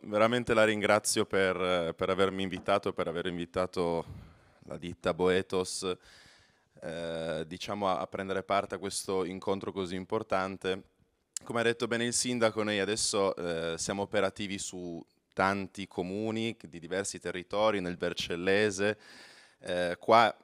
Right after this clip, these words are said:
soprattutto nel Canavese si diceva sta prendendo tanto questa, questa tematica delle comunità energetiche, fortunatamente perché servono, diciamo, degli amministratori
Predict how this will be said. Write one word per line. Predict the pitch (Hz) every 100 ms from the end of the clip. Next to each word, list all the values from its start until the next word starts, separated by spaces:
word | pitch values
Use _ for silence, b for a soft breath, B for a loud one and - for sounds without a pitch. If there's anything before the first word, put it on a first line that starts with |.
| -
soprattutto | - 113 113 117 117 -
nel | 104 101
Canavese | 107 117 104 104
si | 98
diceva | 85 90 - 90
sta | - 92
prendendo | - 95 98 98 90 90 95
tanto | 87 80 80 85 90 87 85
questa, | 90 - 82 80 78 82
questa | 92 -
tematica | 92 92 95 - -
delle | 90 87
comunità | - 90 87 92
energetiche, | 98 95 95 - -
fortunatamente | 95 92 - 95 92 98 87 90
perché | 85 87 87
servono, | - 95 90 85 87
diciamo, | 82 - 87
degli | 85 87
amministratori | 87 87 85 - 95 - 87 92